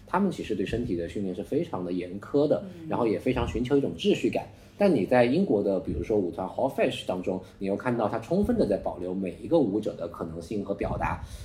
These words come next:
Speaker 1: 所以，呃，训练严苛是一定的，但是是不是像我们传统意义上来讲，从小压腿压一百八，转，转圈转十个圈，呃，不一定是这样的训练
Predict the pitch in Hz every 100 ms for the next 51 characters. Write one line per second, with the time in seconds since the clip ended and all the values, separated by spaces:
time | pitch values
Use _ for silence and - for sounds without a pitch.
0 | - 139 160 190 135 101 - - - 120
1 | 113 104 107 - - 233 220 185 123 98
2 | 117 131 170 170 156 92 95 185 175 104
3 | - - - - - - 165 160 - 151
4 | 139 107 - - - 220 196 196 165 -
5 | 175 131 101 90 92 101 120 180 139 139
6 | 131 131 123 113 110 90 87 123 123 98
7 | 123 147 151 92 107 135 131 - 110 151
8 | - - - - - 95 98 - - 101
9 | 98 151 143 - - 131 131 160 185 202
10 | - - - 214 - 226 202 185 240 240
11 | 101 80 101 90 95